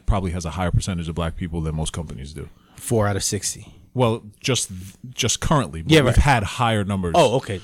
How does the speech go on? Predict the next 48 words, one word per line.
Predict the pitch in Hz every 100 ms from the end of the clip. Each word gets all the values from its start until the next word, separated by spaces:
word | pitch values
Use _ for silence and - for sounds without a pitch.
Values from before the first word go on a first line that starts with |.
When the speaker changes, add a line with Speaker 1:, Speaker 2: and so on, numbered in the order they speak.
| -
Speaker 2:
Okay, | 117 95
I | 95
Speaker 1:
uh, |
Speaker 2:
hear | 107
what |
Speaker 1:
over |
Speaker 2:
you're | 101
Speaker 1:
the | 87
Speaker 2:
saying. | 87
Speaker 1:
years, | 90 85 76
Speaker 2:
Over | 127 107
the, | 95
Speaker 1:
so, | 92
Speaker 2:
okay, | 123 92
gotcha. | 85 76
Speaker 1:
yeah, | 71
yeah. | 76
Speaker 2:
But | 98
that's | 131 -
where | 127
it | 113
stands | - 110 90
now. | 98 82 -
Speaker 1:
That's | 90 82
Speaker 2:
About | - 95
Speaker 1:
kinda | 87
Speaker 2:
four | 95
Speaker 1:
where |
Speaker 2:
out |
Speaker 1:
it | 82
Speaker 2:
of |
sixty. | - 90
Speaker 1:
stands, | 85 85
about | 82
four | - 87
out | 73
of | 76
sixty. | - - 139
Speaker 2:
When, | 143
what's | 147 156
the | -
highest | 98 123 135 92 -
they've | 98
had | 87 90 - - -
since | - 101
you've | 92
been | 92 85
there? | 76